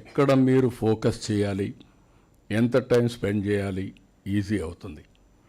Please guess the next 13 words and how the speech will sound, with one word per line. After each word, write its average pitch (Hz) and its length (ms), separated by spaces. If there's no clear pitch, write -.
నేను 131 160
నా 110 60
లైఫ్లో 127 320
ఫస్ట్ 113 340
టైమ్ 73 180
యంగ్ 151 220
ఐఏఎస్, 117 460
ఐపీఎస్, 107 520
ఐఎఫ్ఎస్తో 98 480
మాట్లాడుతున్నా. 71 600
ఇంత 117 220
మునుపు 143 260
నేను 131 220